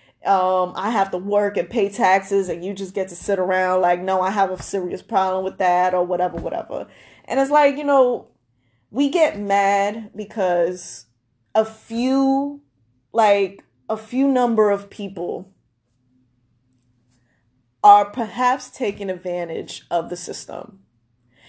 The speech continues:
And it's like, why are we so upset that just a few people take advantage of the system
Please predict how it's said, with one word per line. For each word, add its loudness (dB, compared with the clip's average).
And 4
it's 2
like, 6
why 4
are 2
we -4
so -2
upset -4
that 4
just -2
a 0
few -4
people -6
take 2
advantage -2
of 2
the -6
system -8